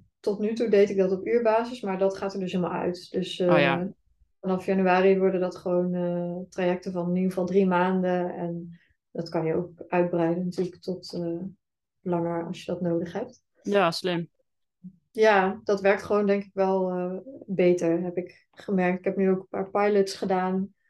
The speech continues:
Speaker 1: met drie maanden. En, eh, ja, dat was wel, het resultaat was dan ook wel gewoon, eh, beter. Dus dat ga ik nu nog helemaal uitwerken tot, eh, één januari.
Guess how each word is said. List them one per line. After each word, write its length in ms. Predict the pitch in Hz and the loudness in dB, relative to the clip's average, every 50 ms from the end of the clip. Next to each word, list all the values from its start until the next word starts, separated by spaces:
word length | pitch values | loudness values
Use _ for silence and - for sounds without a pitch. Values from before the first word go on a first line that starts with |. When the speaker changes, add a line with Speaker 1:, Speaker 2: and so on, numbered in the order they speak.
| _ _ _ _ _ _ _ _ | _ _ _ _ _ _ _ _
Speaker 1:
met 300 | 214 196 185 180 185 - | -4 -2 -2 -2 -4 -4
drie 220 | - 190 202 190 | 0 2 4 4
maanden. 640 | 185 180 180 180 180 185 180 180 175 175 175 175 - | 4 4 4 4 2 2 2 2 4 2 2 0 0
En, 260 | - 175 175 175 175 | -2 -4 -4 -4 -4
eh, 760 | 175 175 175 175 170 170 175 180 185 185 196 208 - - - 180 | -4 -4 -4 -4 -6 -6 -6 -8 -8 -10 -10 -12 -14 -12 -10 -8
ja, 120 | 175 165 | -8 -6
dat 120 | 170 175 | -6 -6
was 180 | 180 185 180 - | -8 -8 -8 -6
wel, 480 | - 180 175 175 175 175 180 180 175 _ _ _ _ _ | -4 -2 -2 0 -2 -2 -4 -6 -8 _ _ _ _ _
het 80 | _ - | _ -8
resultaat 560 | 185 185 180 196 190 190 - 175 180 190 190 | -6 -4 -2 -2 -2 0 2 2 2 2 2
was 160 | - 196 190 | 0 0 0
dan 180 | - 185 175 170 | 0 -2 -2 -2
ook 160 | 175 170 - | -4 -4 -4
wel 200 | - 180 170 170 | -4 -6 -6 -6
gewoon, 380 | - - - 170 165 165 170 170 | -6 -6 -4 -2 0 0 -2 -2
eh, 220 | 170 165 165 165 170 185 202 196 - | -4 -4 -6 -6 -6 -8 -10 -12 -10
beter. 500 | - 175 165 170 170 170 190 196 202 202 - _ _ _ - - - - _ _ | -6 -2 -2 -2 -2 -4 -6 -10 -10 -12 -14 _ _ _ -20 -20 -20 -20 _ _
Dus 140 | - 190 175 | -10 -6 -2
dat 180 | - 190 185 - | 0 0 0 0
ga 100 | - 196 | -2 -2
ik 80 | 185 | 0
nu 180 | 208 202 196 196 | 2 4 4 4
nog 160 | 196 196 190 | 4 4 2
helemaal 200 | 196 185 180 180 | 0 0 0 0
uitwerken 500 | 175 175 175 175 180 175 170 170 170 190 175 | 0 0 0 0 0 -2 -2 -2 -4 -8 -12
tot, 280 | - 180 175 - - | -12 -12 -12 -6 -4
eh, 220 | 175 165 165 170 175 180 - _ _ _ _ _ - - - - _ - - _ _ _ _ _ _ _ - - | -2 -2 -2 -2 -4 -6 -10 _ _ _ _ _ -20 -20 -20 -18 _ -16 -16 _ _ _ _ _ _ _ -6 0
één 160 | - 202 190 | 2 4 4
januari. 640 | 185 180 175 170 170 170 190 214 247 277 277 269 285 | 6 4 4 2 2 2 2 4 4 4 4 4 2